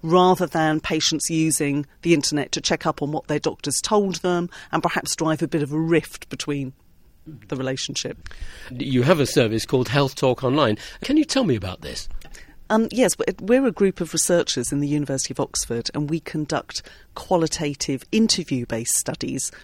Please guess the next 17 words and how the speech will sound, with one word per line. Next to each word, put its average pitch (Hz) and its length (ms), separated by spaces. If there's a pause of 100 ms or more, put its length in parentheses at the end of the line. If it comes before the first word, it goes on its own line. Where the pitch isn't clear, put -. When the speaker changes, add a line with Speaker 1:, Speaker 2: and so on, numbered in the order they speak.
Speaker 1:
with 147 160
people 147 420
about - 280
their 131 180
experiences 131 800
of 139 100
different - 300
health 156 180
conditions. 127 640 (440)
And 180 180
then 208 400
we 185 320
work 190 540
with 165 340
a - 60
charity 185 640
called - 220